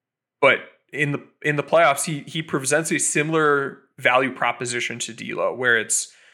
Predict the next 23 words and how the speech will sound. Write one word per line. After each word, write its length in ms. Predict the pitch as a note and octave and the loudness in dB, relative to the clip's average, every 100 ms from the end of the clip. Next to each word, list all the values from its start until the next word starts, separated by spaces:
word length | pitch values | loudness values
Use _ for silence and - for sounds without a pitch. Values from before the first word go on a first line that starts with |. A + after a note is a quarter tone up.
| _ _ - | _ _ 2
the 420 | B2+ A2+ G#2+ - | 6 6 4 2
mid-range 360 | C3 C3+ C#3 C3+ | 0 2 2 0
and 120 | C3 - - | -4 -8 -6
three-point 480 | C3+ C3+ C3+ B2+ - | -4 -2 0 -2 0
pull-up 200 | D#3 D3+ | 0 2
shooting 460 | C#3+ D#3+ F3+ G#3+ - _ _ _ _ - | 2 2 0 -4 -10 _ _ _ _ 4
and 340 | B2+ B2 A#2+ | 6 6 2
some 140 | C3 B2 | 0 2
passing 400 | C3 A#2 B2 A#2+ | 2 2 0 -10
only. 200 | A2+ G#2 | -10 -8
Chris 180 | B2+ | -6
calls 200 | - A#2+ | -2 -2
it, 80 | B2 - _ | -2 -12 _
Chris 160 | E3 D3+ | -2 2
Paul's 200 | C#3+ B2 | 0 0
a 20 | |
better 160 | A#2 | -2
passer. 360 | A2 - - - _ _ _ _ _ _ _ _ - | -4 -10 -14 -16 _ _ _ _ _ _ _ _ 0
D'Lo's 300 | C3+ C3+ B2+ | 4 4 4
better 240 | B2+ A#2+ | 2 2
at 160 | A#2 A2+ | 0 -4
the 80 | A#2+ | -10
rim. 200 | - | -14